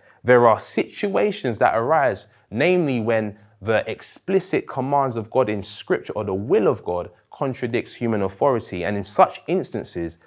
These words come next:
we are to obey God rather than man. And this is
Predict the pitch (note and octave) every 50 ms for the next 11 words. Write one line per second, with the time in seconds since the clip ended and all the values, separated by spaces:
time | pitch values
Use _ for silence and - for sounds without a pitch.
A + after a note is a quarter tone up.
0 | _ - - - _ - A#2+ B2 A#2+ A#2 A2+ - - - A#2 A2 - G#2 F#2 E2+
1 | - - B2+ B2 A2+ G2+ G2 - - D#3 F3 D3+ A2 F#2 F2+ - - _ _ _
2 | _ _ _ _ - G2+ G#2+ A2+ A#2 A2 G2+ G2+ F2+ F2+ F#2+ F#2 F#2+ A2 B2+ B2
3 | G2 E2 D#2+ - - - _ _ _ _ _ _ _ _ _ _ - - _ -
4 | - - A#2 C#3 F#3+ A3 - - F#3 D#3+ C#3 - -